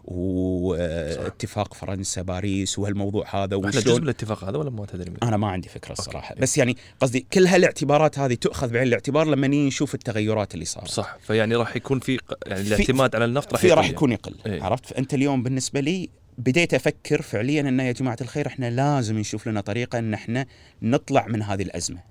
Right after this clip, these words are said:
Speaker 1: إن ما يكون النفط هو الاعتماد الحقيقي واعتماد الكلي كمصدر دخل للدولة.
Speaker 2: حلو، كلام جيد.
Speaker 1: كلام ممتاز.
Speaker 2: مم.
Speaker 1: إنزين. علشان نحل المشكلة شنو سوينا؟ يبنى مستشارين أجانب.
Speaker 2: زين.
Speaker 1: يبنى
Speaker 2: مم.
Speaker 1: ميكنزي، يبنى راند، يبنى هالأمور هذه كلها،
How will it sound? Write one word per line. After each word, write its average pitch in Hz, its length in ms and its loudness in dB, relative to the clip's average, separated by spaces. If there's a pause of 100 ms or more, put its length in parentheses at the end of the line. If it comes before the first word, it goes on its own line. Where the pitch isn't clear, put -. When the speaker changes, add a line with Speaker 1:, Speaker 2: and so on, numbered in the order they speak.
(140)
Speaker 1:
إن 110 140 0
ما 127 160 2
يكون 135 320 -2
النفط 117 360 -2
هو 110 200 2
الاعتماد 104 580 -2
الحقيقي 101 580 -4
واعتماد 95 400 -4
الكلي 110 500 -2 (420)
كمصدر 110 400 0
دخل 98 320 -2
للدولة. 80 460 -8
Speaker 2:
حلو، 113 280 -4
كلام 110 240 -4
جيد. 104 220 -2 (160)
Speaker 1:
كلام 123 220 2
ممتاز. 80 460 -6
Speaker 2:
مم. 101 100 -12
Speaker 1:
إنزين. 85 220 -6 (500)
علشان 143 380 2
نحل 143 180 0
المشكلة 131 440 -2
شنو 139 200 -4
سوينا؟ 143 460 -2 (640)
يبنى 113 240 -2
مستشارين 95 560 -4
أجانب. 82 340 -10 (1300)
Speaker 2:
زين. 160 120 6
Speaker 1:
يبنى 110 340 2
Speaker 2:
مم. 107 60 0
Speaker 1:
ميكنزي، 90 800 -4
يبنى 92 300 -4
راند، 92 560 -4
يبنى 95 220 -6
هالأمور 95 400 -6
هذه 87 180 -8
كلها، 92 640 -4